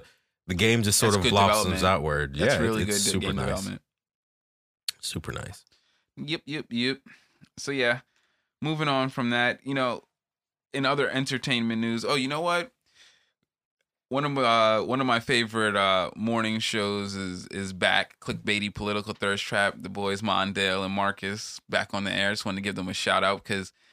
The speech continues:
Speaker 2: you know, they took a little break. But, you know, honestly, it's like, it sucks because there's a lot of alternative black media out there that I would love to, like,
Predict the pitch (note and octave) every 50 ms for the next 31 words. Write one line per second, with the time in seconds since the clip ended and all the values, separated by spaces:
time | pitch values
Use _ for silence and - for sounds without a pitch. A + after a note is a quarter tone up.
0 | _ - C3 B2+ A2 G#2+ G#2 A2+ A2+ - - F#2 G2+ G2+ G#2+ G2+ F#2 F#2 F2+ G2+
1 | G2 G2 G2+ G2 - _ _ _ _ _ _ _ _ _ _ - A2+ - B2+ A#2+
2 | A#2 A2+ A2 G#2 E2+ A#2+ B2 C3 C3 C3 - C#3 B2+ B2 B2 A#2+ A2+ - - -
3 | A#2 A2 G#2 G#2 - - _ _ _ _ _ _ _ _ - A#2+ B2+ - - E3+
4 | - - - B2+ - C3+ A#2 A2 A2 A2 G#2+ G#2+ - - - _ _ _ _ _
5 | _ _ _ _ _ _ _ _ _ _ _ _ _ _ _ _ _ _ _ _
6 | _ _ _ _ _ _ _ _ - C3+ C3+ C3 C3 B2 A#2 B2 A2+ A2 A#2 A#2
7 | A#2+ C#3 C#3+ C#3 B2+ A#2+ A2+ G#2+ - - G2+ G2+ - - B2+ A2 G#2+ A2 G#2+ G#2
8 | G#2+ G2+ F#2+ - - - G2+ F#2 F#2+ G2 - D#2 E2 F#2+ F#2+ G2 G2 G2 F#2+ F2+
9 | - - D2 E2 F2 - - - A2+ A#2 B2 C3+ D3 - _ _ _ _ _ _
10 | _ - - G2 F#2 E2+ F2 G2 G2+ G#2 G2+ G2+ G#2+ A2 G#2+ G2 - - A2 G2
11 | G2 F#2 F2+ F2+ F2 F2 E2+ -